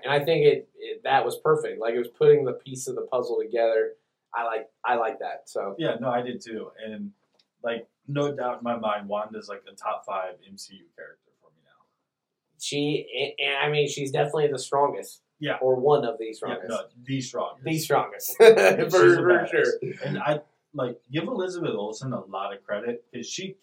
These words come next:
Speaker 2: killed it in that role. Like,
Speaker 1: Yeah.
Speaker 2: that was one of the better performances that we've seen in anything M C U related.
Speaker 1: Yeah,
Speaker 2: To
Speaker 1: I
Speaker 2: me.
Speaker 1: agree.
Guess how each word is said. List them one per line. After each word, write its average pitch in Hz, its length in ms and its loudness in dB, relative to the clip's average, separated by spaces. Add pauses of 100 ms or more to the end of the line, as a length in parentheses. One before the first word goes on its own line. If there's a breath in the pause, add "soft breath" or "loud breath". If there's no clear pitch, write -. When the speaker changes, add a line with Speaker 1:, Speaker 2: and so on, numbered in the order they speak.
Speaker 2:
killed 113 240 -10
it - 200 -16
in 98 80 -18
that - 120 -16 (120)
role. - 200 -20
Like, - 120 -18
Speaker 1:
Yeah. 117 240 -2 (580)
Speaker 2:
that 143 160 0
was 170 160 -2
one 165 140 -4
of 156 60 -4
the 131 160 -6
better 110 300 -6
performances 107 840 -14
that 101 220 -8
we've 107 160 -14
seen 101 280 -12
in 92 120 -20 (400)
anything 107 560 -10
M 98 100 -18
C - 220 -16
U 95 200 -14
related. 76 300 -18 (520)
Speaker 1:
Yeah, 120 200 -2 (220)
Speaker 2:
To - 60 -6
Speaker 1:
I - 60 -6
Speaker 2:
me. 110 80 -8
Speaker 1:
agree. 98 180 -8